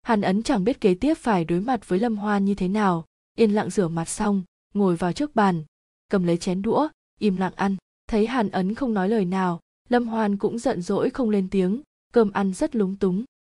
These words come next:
Cuối cùng, Hàn Ấn muốn làm dịu bầu không khí, đành phải lấy mình ra giễu cợt, "Tối qua dáng vẻ tôi cầm cành côn xông tới có phải rất ngốc không?" "Không hề, một khắc đó tôi có lẽ đã yêu anh mất rồi." Keng một tiếng, Hàn Ấn không cầm chắc,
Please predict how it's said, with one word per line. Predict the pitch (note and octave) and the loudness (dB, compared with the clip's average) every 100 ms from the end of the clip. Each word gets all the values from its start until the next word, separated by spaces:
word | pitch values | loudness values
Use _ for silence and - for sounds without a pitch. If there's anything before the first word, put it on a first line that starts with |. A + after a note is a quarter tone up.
| - | 0
Cuối | G3+ | 0
cùng, | G3 B3 F#3 - _ - | 2 0 0 -4 _ -4
Hàn | A#3+ G#3 | -2 0
Ấn | F#3+ G3+ | 0 2
muốn | A3 G3+ | 2 2
làm | C4+ G3+ | 2 0
dịu | F3+ G3+ | 0 -2
bầu | F#3+ F#3 | 2 0
không | - G#3+ | 0 -4
khí, | G3+ G3 G3 D4 _ _ _ | 0 2 2 -2 _ _ _
đành | G#3 F#3+ | 0 0
phải | F#3+ F3 | 0 0
lấy | F3 | 0
mình | G#3 A#3 | 0 0
ra | F3+ G3 | 0 0
giễu | F#3+ G#3+ | 0 -2
cợt, | - G3+ - _ _ | 2 0 0 _ _
"Tối | G#3+ G#3 | 2 4
qua | C4 A#3 | 4 4
dáng | G#3+ G3 | 2 0
vẻ | A#3 A3+ | 2 2
tôi | - G3+ | 2 0
cầm | G3+ G3+ F3 | 2 0 2
cành | G3 E3+ | 0 0
côn | G#3 G#3 | 2 0
xông | G3 G#3 G3 | 2 0 0
tới | F#3+ F3+ | 2 0
có | F3 | 0
phải | A#3+ A3 | 0 0
rất | E3+ C#4+ | 0 0
ngốc | D#4 D#4+ | -2 0
không?" | B3 A3+ G#3+ _ _ _ _ _ | 0 -2 -2 _ _ _ _ _
"Không | - B3 | -4 -2
hề, | A3 G#3+ F#3+ F3 _ _ - | 2 2 2 0 _ _ 0
một | A3+ G3+ | 2 2
khắc | D4 | 2
đó | A#3+ F3+ F#3 | 2 2 4
tôi | A#3 | 2
có | G#3 G3+ | 2 0
lẽ | G3+ | 0
đã | A3+ | 0
yêu | A#3 A3+ | 0 0
anh | G3 | 0
mất | B3 - | -2 0
rồi." | A3 F#3+ - _ _ _ _ _ | 0 0 -2 _ _ _ _ _
Keng | - A3 | 0 0
một | G#3 F3+ | 0 -2
tiếng, | F#3+ F#3 C4 - _ | 0 0 -2 -8 _
Hàn | - G#3 | -4 -4
Ấn | F#3+ F#3 A#3 | -2 -4 -2
không | C#4 G#3+ | -2 -2
cầm | G#3+ E3+ | -2 -2
chắc, | B3+ D4+ | -2 -4